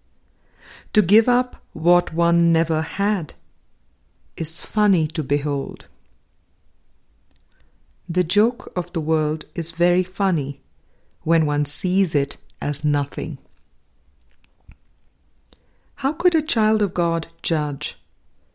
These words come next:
since creation knows not of judgment?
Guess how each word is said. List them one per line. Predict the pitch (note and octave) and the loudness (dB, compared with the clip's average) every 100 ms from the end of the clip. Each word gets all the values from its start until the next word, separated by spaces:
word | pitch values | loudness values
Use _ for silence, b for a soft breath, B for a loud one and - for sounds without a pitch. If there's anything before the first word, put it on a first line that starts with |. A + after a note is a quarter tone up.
| _ _ _ _ - _ - | _ _ _ _ -20 _ -14
since | - E3 D#3+ | -4 -2 -2
creation | - D#3 D#3 E3 G#3 G#3 F#3 E3 D3+ | -4 -2 2 4 4 2 0 2 2
knows | D#3 G3 G#3 - | 2 0 0 0
not | D3+ D3 | 0 -2
of | D3+ - | -6 -4
judgment? | D3 C#3+ - D3+ - - | -2 -2 -4 -8 -8 -14